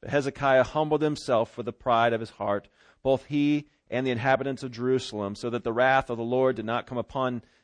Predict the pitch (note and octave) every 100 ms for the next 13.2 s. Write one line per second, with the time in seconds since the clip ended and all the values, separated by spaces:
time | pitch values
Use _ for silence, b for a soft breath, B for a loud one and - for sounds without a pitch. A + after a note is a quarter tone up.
0 | - G#2 C3+ C3 B2+ A2+ A2 G#2+ B2 B2
1 | A#2+ A#2 - _ _ _ _ A2 G#2+ B2
2 | A2+ A#2+ A2 E2 - _ _ _ _ _
3 | _ _ _ _ _ _ _ _ _ _
4 | _ _ _ _ _ _ _ _ _ _
5 | _ _ _ - C#3+ D#3 F3+ F#3+ F#3+ F3+
6 | F3+ F3+ - D#3+ D#3 E3 - D#3 C#3 C3+
7 | - F#3 F3+ D#3+ C#3 D3+ - D#3+ D3+ F#3
8 | E3+ E3 D#3 D3+ D3+ E3+ D#3+ E3+ F3 D#3
9 | A2+ A#2 C3+ C3 C#3 C#3 C#3+ C#3+ - F3+
10 | F#3 E3+ D3 C#3+ E3+ D#3+ D3+ D#3 C#3 -
11 | E3 F3 - F3+ D#3 C3+ D3+ D#3+ D3 D#3+
12 | D3 C#3+ E3 F3 D#3 E3+ - A3 F#3 F#3
13 | -